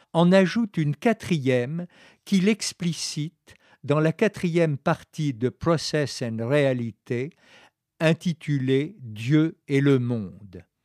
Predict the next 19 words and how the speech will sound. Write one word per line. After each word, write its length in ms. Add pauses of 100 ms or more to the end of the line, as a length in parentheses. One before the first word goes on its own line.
(320)
Que 140
Dieu 480
soit 680 (460)
ne 120
fait 200
pas 280
de 180
doute 600 (100)
pour 200
Whitehead, 720 (120)
puisque 640
sans 340
lui, 380 (400)
l'ordre 560
du 180
monde 680
ne 180
serait 420
pas. 360